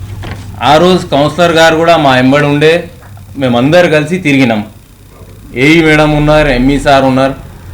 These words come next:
అందరు ఉన్నాం. అప్పుడు వారు కూడా చూపించినారు వర్క్స్ ఏమేం పెండింగ్ ఉన్నాయి, కౌన్సిలర్ గారు చూపించినారు.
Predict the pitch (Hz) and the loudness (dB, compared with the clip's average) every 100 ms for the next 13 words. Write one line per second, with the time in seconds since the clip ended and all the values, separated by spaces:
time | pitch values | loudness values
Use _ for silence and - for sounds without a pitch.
0 | - - - 139 170 156 117 101 - - | -16 -16 -8 -2 0 2 0 -4 -10 -16
1 | - - - - - 165 160 175 139 139 | -16 -16 -16 -16 -12 -8 -2 -2 0 2
2 | 147 156 160 175 165 160 156 170 170 165 | 2 2 2 2 2 0 -2 -2 0 0
3 | 131 120 135 123 131 143 135 107 123 127 | 2 2 0 0 0 2 0 -2 -2 0
4 | 131 117 127 170 - - 135 135 156 151 | 0 0 -2 -4 -8 -6 -4 -2 0 2
5 | 135 131 135 127 127 147 | 2 0 -4 -4 -4 -4